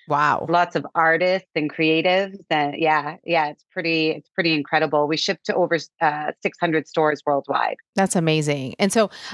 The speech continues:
Speaker 1: I was saying this to you before when we were talking, um, you had made me a necklace, and it's a heart, and it has turquoise and sand from Destin. That's in the Panhandle, for people don't know that, in Florida.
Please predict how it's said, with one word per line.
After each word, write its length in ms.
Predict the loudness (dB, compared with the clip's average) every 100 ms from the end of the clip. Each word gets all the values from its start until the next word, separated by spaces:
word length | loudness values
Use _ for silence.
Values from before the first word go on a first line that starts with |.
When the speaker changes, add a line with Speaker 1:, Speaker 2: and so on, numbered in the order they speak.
| 0
Speaker 1:
I 140 | 2
was 100 | 2
saying 160 | -2 -2
this 220 | -4 0
to 80 | 0
you 100 | 2
before 420 | 0 0 2 2
when 160 | 2
we 100 | 2 0
were 100 | 0
talking, 640 | 2 2 2 0 -2 0
um, 280 | 2 2 0
you 160 | 0 2
had 200 | 4 2
made 180 | 2 2
me 140 | 2
a 40 | 2
necklace, 500 | 0 0 0 0 -2 0
and 380 | 2 2 0 -2
it's 200 | -2 0
a 60 |
heart, 380 | 0 2 2 0
and 160 | 0 0
it 80 | 2
has 300 | 2 2 0
turquoise 520 | -2 0 2 2 0
and 500 | 0 2 2 0 -2 -10 -20 _ _ -6
sand 440 | 0 2 2 0
from 200 | 0 0
Destin. 480 | 2 0 0 -2 0
That's 200 | 0 0
in 120 | -2
the 60 | 0
Panhandle, 420 | 0 2 2 0
for 140 | -2 0
people 240 | 0 2
don't 180 | 0 0
know 140 | 0
that, 180 | 2 0
in 140 | -2
Florida. 440 | -2 2 2 2